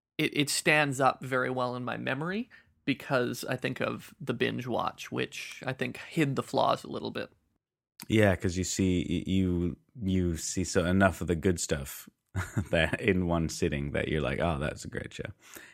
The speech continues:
Speaker 2: and it covers up the, the annoying parts. So, like, I mean, first of all, like, Daredevil as a show, the, the thing I loved about it when I first watched it was the look of it and the feel of it and the grittiness and the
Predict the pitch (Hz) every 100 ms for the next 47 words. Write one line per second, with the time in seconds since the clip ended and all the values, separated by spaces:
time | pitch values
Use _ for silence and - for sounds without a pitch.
0 | _ - 78 67 - - 80 76 71 -
1 | - 67 - - - 76 76 71 76 -
2 | - - - - - 107 104 104 110 113
3 | 113 180 - 104 87 82 95 87 85 85
4 | 57 80 80 - 85 82 - 82 64 -
5 | - _ - - 80 90 85 82 85 76
6 | 80 78 73 - _ 85 78 - 82 -
7 | 90 67 - - - - - - - -
8 | - 101 95 92 87 73 78 76 - 92
9 | 85 82 78 78 78 78 71 69 - 82
10 | 80 78 73 76 58 60 71